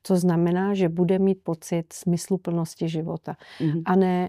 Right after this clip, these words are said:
Speaker 1: jako to brát, „všecko musíš umět, všecko trochu, tady tohle, když ti tohle nejde, tak seš blbec, nebo seš prostě, musíš se tomu věnovat víc,“ ale, eh, vlastně vycházet z, z vlastní zkušenosti, schopnosti, dovednosti a z vlastní individuality,
Speaker 2: Mhm,
Speaker 1: která
Speaker 2: mhm.
Speaker 1: je jedinečná.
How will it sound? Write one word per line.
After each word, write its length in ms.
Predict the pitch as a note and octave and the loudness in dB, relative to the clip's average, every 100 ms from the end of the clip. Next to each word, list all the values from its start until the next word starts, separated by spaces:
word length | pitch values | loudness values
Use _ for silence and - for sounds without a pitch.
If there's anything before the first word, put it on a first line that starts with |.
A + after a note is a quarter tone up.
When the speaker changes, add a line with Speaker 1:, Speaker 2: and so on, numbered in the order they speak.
| - | -4
Speaker 1:
jako 240 | G3 - F3 | -6 -4 -2
to 160 | F3 | 0
brát, 320 | E3 E3 D#3+ | 0 0 -2
„všecko 460 | - - E3+ - F#3 | -4 -4 -4 -4 -2
musíš 440 | F3 E3+ F3 D#3+ | -2 -2 -6 -6
umět, 340 | - F3 E3+ D#3+ | -4 -2 -2 -4
všecko 400 | - E3 - F3 | -8 -12 -6 -4
trochu, 540 | F3 F3 F3 - E3+ | -2 -4 -4 -4 -4
tady 340 | E3 D#3+ E3 E3+ | -2 -2 0 -2
tohle, 420 | F3 F3 E3+ D#3+ | -2 -2 -2 -4
když 200 | E3 - | -6 -6
ti 100 | E3 | -6
tohle 320 | E3 D#3+ E3 | -4 -2 -2
nejde, 280 | E3 E3 E3 | -2 -2 -2
tak 220 | - D3 | -4 -8
seš 180 | - E3+ | -6 -4
blbec, 540 | E3+ E3+ E3 D#3+ - F3+ | -2 -2 0 -2 -4 -6
nebo 260 | D#3+ E3 | -4 -4
seš 240 | D#3+ F3 E3 | -4 -6 -6
prostě, 500 | - E3+ - F3 F3 - - - | -8 -10 -2 0 0 -6 -18 0
musíš 340 | F#3 E3 F#3+ F3 | 2 2 2 0
se 120 | F3+ | 0
tomu 260 | F3+ F3 | 0 0
věnovat 480 | E3+ E3 E3+ E3 E3 | 0 0 0 -2 -4
víc,“ 340 | E3 D#3+ D#3+ - | -2 -2 -4 -10
ale, 260 | - F3 F3 - - - - E3+ | -4 -2 -2 -6 -18 -20 -8 0
eh, 340 | F3 F3 F3 A3 | 2 2 -2 -4
vlastně 340 | F3 D#3+ F#3+ | -4 -2 0
vycházet 520 | F3+ E3 F3 E3+ F3 - | 0 -2 -2 -2 -2 -8
z, 60 | - _ - | -14 _ -18
z 120 | - | -12
vlastní 460 | G3 E3 - F#3+ | -10 -10 0 0
zkušenosti, 760 | F3+ - E3 F3+ E3 D#3+ - D#3+ | 0 -6 -6 -4 -4 -4 -8 -10
schopnosti, 640 | - E3 - E3+ - - | -6 -8 -6 -8 -6 -6
dovednosti 580 | D#3+ E3 D#3+ D#3 - - | -4 -4 -4 -6 -8 -14
a 140 | - D3 | -14 -14
z 80 | - | -8
vlastní 460 | D#3+ - - F3+ | -8 -6 -6 -4
individuality, 800 | F#3 E3+ D#3+ D#3 D#3+ D#3 D#3+ - | -2 -2 -2 -4 -4 -6 -8 -4
Speaker 2:
Mhm, 140 | E3 E3 | -2 -2
Speaker 1:
která 220 | E3+ E3 | -2 -4
Speaker 2:
mhm. 60 | E3 | -2
Speaker 1:
je 120 | E3 | -2
jedinečná. 720 | D#3+ D#3+ E3 D#3+ D#3+ - F#3+ | 0 0 -2 -6 -8 -12 -12